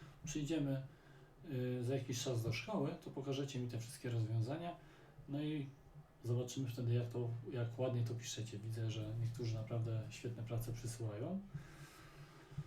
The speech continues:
No i sobie pokażę ten jeden przykład. Zobaczcie.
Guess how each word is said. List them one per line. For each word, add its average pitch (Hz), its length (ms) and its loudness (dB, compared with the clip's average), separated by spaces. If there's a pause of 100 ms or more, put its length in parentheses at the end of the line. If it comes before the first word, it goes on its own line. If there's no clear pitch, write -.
(260)
No 190 500 0 (160)
i 202 480 4 (680)
sobie 139 420 -2
pokażę 123 580 0
ten 123 200 0
jeden 123 300 2
przykład. 147 680 -2 (3500)
Zobaczcie. 113 600 0